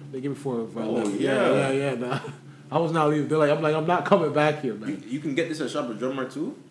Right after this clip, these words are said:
Speaker 1: Any, any pharmacy, but like I said, even the, the cheapest version is twenty-five dollars
Speaker 2: Yeah.
Speaker 1: a pill.
Speaker 2: You think they're giving you the che-, the cheapest version, or, or?
Speaker 1: Nah, the, the one I got at the pharmacy was like, there was, there was one that's,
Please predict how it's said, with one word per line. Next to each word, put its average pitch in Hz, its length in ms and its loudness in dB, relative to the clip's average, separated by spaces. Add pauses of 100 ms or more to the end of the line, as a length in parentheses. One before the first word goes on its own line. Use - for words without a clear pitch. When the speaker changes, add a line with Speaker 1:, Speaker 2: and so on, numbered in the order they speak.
(160)
Speaker 1:
Any, 202 200 4
any 202 220 6
pharmacy, 190 640 2
but 135 280 0 (160)
like 123 300 -6
I 127 80 -4
said, 120 220 -2
even 165 260 -2
the, 131 80 0
the 95 160 -8
cheapest 175 460 2
version 151 340 2
is 113 80 -6
twenty-five 117 480 -8
dollars 98 240 -12 (100)
Speaker 2:
Yeah. 101 260 0
Speaker 1:
a 87 40 -6
pill. 104 260 -6 (380)
Speaker 2:
You 110 80 -8
think 110 160 -4
they're 110 120 -2
giving 120 200 0
you 123 80 -2
the 107 60 -10
che-, 113 260 -8
the 107 60 -12
cheapest 107 260 -10
version, 147 300 -4
or, 104 80 -6 (340)
or? 87 400 -20 (180)
Speaker 1:
Nah, 175 300 4
the, 123 880 4
the 117 60 -2
one 147 160 2
I 175 60 4
got 170 60 4
at 160 40 0
the 143 60 -4
pharmacy 156 240 2
was 127 160 -4
like, 104 140 -4 (200)
there 120 120 -4
was, 117 400 -8 (380)
there - 60 -20 (720)
was 160 80 0
one 135 220 -2
that's, 95 180 -12